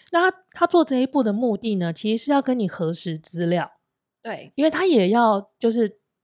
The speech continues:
Speaker 1: double check 一下，说他手上的讯息是否正确。
Speaker 2: 嗯，嗯，嗯，没错。
Speaker 1: 那其实你就是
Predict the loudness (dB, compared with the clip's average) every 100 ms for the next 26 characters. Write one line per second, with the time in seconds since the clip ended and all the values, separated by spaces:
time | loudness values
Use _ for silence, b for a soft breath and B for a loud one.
0 | -4 -2 0 -2 -2 -2 -2 -6 -2 0
1 | 0 -2 -2 -2 -2 -2 -2 -4 -4 -8
2 | -8 -6 -8 -8 -6 -6 -8 -6 -6 -6
3 | -12 -10 -10 -14 _ -18 -16 -14 -14 -14
4 | -14 -16 -18 _ _ _ -18 -12 -8 -8
5 | -6 -4 -2 -2 -2 -2 0 0 0 -2
6 | -8